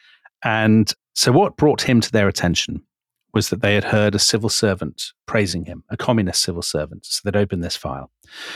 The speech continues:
And then Wilson, when he was president of the Board of Trade in the nineteen forties, had made a series of trips to Moscow, where he obviously came into contact with communist officials.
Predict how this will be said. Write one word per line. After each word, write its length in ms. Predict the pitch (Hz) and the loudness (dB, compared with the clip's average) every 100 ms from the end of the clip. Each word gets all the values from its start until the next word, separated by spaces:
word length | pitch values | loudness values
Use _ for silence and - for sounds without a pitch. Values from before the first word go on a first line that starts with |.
| - - | -10 2
And 120 | 117 | 4
then 100 | 123 | 6
Wilson, 320 | 147 180 - | 6 4 6
when 100 | 190 | 6
he 80 | 139 | 6
was 100 | 135 | 4
president 400 | - 127 - 117 | 2 0 0 -2
of 60 | 117 | -2
the 40 | |
Board 220 | 110 107 98 | -2 0 0
of 80 | |
Trade 460 | - - 98 90 113 | -4 0 0 0 -2
in 80 | 110 | -4
the 80 | 92 | -2
nineteen 360 | 95 92 - | -2 -4 -8
forties, 640 | - 85 73 - - - - _ - | -6 -4 -4 -8 -6 -6 -10 _ -4
had 160 | 107 | 0
made 260 | 107 101 101 _ _ _ _ _ _ - | 2 2 0 _ _ _ _ _ _ -4
a 60 | |
series 380 | - - 127 - | 0 4 4 2
of 80 | - | 0
trips 360 | - 107 - - | 0 -2 -4 -2
to 100 | 98 | 0
Moscow, 440 | 90 - 71 73 _ _ _ _ _ | 0 -4 -6 -8 _ _ _ _ _
where 140 | 120 101 | 0 2
he 180 | 113 | 2
obviously 320 | 95 98 - 101 | 0 0 -4 -6
came 220 | - 95 | -4 -4
into 100 | - | -6
contact 400 | - 95 - - | -6 -6 -4 -6
with 140 | 98 | -8
communist 420 | - 87 82 - | -6 -4 -4 -6
officials. 640 | - 135 - 69 69 - | -4 -2 -2 -4 -6 -8